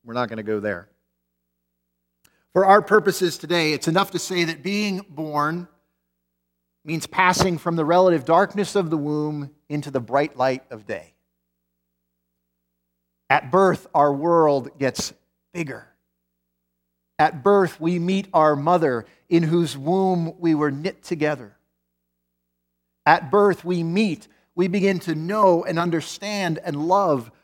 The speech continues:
the ones who brought us into being. And it's only after our birth that we can grow to our full potential, that we can reach our full stature. And on this point,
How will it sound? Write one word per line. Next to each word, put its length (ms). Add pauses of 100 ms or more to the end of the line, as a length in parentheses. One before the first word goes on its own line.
(160)
the 100
ones 500
who 220
brought 420
us 400
into 240
being. 400 (2250)
And 120
it's 120
only 380 (100)
after 680
our 260
birth 400 (880)
that 140
we 140
can 240
grow 420
to 220
our 160
full 260
potential, 560
that 140
we 120
can 200
reach 320
our 160
full 320
stature. 580 (2750)
And 140
on 80
this 180
point, 320